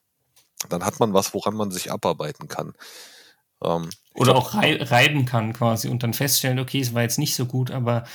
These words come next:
Speaker 2: das hätte ich nicht gemerkt, wenn ich nur auf einer konzeptionellen Ebene unterwegs gewesen wäre.“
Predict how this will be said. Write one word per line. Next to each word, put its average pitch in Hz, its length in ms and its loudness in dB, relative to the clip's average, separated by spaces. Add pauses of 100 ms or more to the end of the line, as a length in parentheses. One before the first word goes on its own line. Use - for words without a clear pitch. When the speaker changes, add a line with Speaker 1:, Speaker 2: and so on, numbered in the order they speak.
(300)
Speaker 2:
das 123 160 4
hätte 123 160 6
ich 120 80 4
nicht 127 180 4
gemerkt, 131 360 4
wenn 127 120 4
ich 123 100 4
nur 127 120 4
auf 127 140 -4
einer 123 100 2
konzeptionellen 123 720 0
Ebene 117 280 0
unterwegs 113 440 -4
gewesen 110 340 -4
wäre.“ 107 200 -6